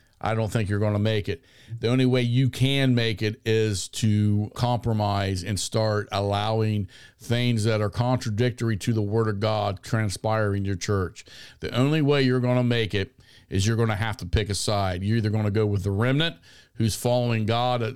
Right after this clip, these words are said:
you know, with all their heart and obey his commandments, or you're gonna be with a harlot church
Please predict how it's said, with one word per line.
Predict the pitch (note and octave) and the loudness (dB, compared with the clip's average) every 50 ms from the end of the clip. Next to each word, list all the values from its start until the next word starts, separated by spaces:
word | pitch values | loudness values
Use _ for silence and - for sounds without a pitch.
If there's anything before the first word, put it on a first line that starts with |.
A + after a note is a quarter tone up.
| - - | -10 -12
you | - A#2 A2 | -6 -2 0
know, | A2 G#2+ G#2+ G#2+ G#2 | 2 2 2 2 2
with | G2+ G2+ F#2 - | 0 0 -2 -2
all | - - A#2+ B2 A#2+ | 0 0 0 2 2
their | A#2 A2 G2 | 2 0 2
heart | G#2 B2 C3 C3+ C#3 C#3+ C3 - - - - - - _ | 2 2 2 2 2 0 -2 -6 -16 -20 -20 -20 -20 _
and | - - G2+ | -6 -4 -2
obey | G2+ F#2+ F2+ F2+ A#2 B2 B2+ B2 | -2 0 0 0 0 2 2 2
his | A#2 B2 A2+ - | 2 0 -2 -2
commandments, | - A2 G#2 G2+ A2 A#2+ C3+ C3+ C3+ C#3 C3+ B2+ - | -4 -4 -2 0 0 0 2 2 2 0 0 -2 -2
or | - A#2 | -2 0
you're | A#2 A2 A2+ | 0 0 0
gonna | A2 A2+ A#2 A2+ | 0 2 2 2
be | G#2+ A2+ A2+ | 2 2 2
with | A2 A2 G2+ - | 2 0 0 0
a | G2 | -2
harlot | F2+ - A#2+ A#2+ C3 C3 C3+ C#3 C3+ | -2 0 0 2 2 2 2 2 0
church | - - D#3+ D3+ C3+ A#2 A2 G#2+ - - | 0 0 2 2 2 2 0 -4 -8 -14